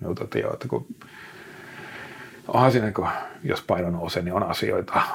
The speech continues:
mihin ei pysty, niinku, itse vaikuttamaan. Niinku se, että kun ikää tulee lisää, niin aineenvaihdunta hi-, hidastuu ja, ja sitten syö liikaa ja liikkuu liian vähän.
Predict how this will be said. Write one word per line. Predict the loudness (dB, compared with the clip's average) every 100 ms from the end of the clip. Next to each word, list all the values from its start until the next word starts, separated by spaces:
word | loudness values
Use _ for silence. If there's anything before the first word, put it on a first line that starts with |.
| -4
mihin | -2 0 0
ei | 0
pysty, | 0 -2 -2
niinku, | 0 0
itse | 0 -2 0
vaikuttamaan. | 0 0 0 -2 0 0 -2
Niinku | -6 -8 -4
se, | -4
että | -4 -2
kun | -2 -4 0
ikää | 2 4
tulee | 4 4 2
lisää, | 0 0 0
niin | -2 -2 0
aineenvaihdunta | 2 2 0 2 2 2 0 0
hi-, | 2 2 4
hidastuu | 4 4 2 -2 -2 0
ja, | 2 0 -4 -20 -20 -12 -2
ja | 0
sitten | 0 -2 0
syö | 2 2 0
liikaa | -4 0 2
ja | 2
liikkuu | -2 -6 -2 0
liian | 0 0
vähän. | 0 -2